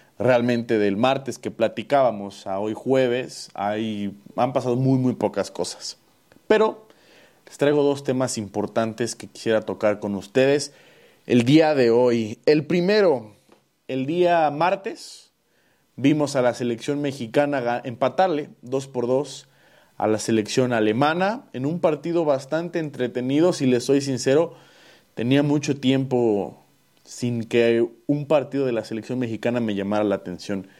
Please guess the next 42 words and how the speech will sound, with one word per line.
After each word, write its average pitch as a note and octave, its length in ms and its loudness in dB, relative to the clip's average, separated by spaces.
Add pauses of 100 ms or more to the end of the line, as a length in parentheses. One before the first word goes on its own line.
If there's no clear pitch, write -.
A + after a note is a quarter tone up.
(240)
Incluso C#3+ 600 2
hace C3+ 280 -4
par C3+ 240 -2
de B2 120 -6
meses, C3+ 420 -6
por A2 220 -4
ahí A2+ 80 0
de A#2+ 100 -2
julio, D#3 600 2 (100)
platicaba A2 1040 0 (320)
en A2+ 100 -6
el A#2+ 140 0
podcast F#3 360 0
justamente D3 540 -2
con C3 160 -4
Joaquín B2 340 -4
Beltrán C3 400 0
y B2 60 -4
le A2 120 -4
preguntaba G#2+ 720 0 (420)
un B2 100 -10
poquito A#2+ 640 -2
sobre A#2 300 -6
qué D3 100 -6
es D3 60 -2
lo D3+ 100 -2
que C3+ 140 -6
pasaba C3 480 0
con A2+ 120 -6
la G#2 80 -6
selección G#2 380 -8
mexicana, A2+ 400 -6
por G#2+ 140 -6
qué B2 80 0
a - 20 4
la B2+ 100 2
gente B2 320 -8
ya A2+ 120 0
no A#2 100 -4
le A2 80 -2
interesaba G2 640 -4
tanto. - 300 -18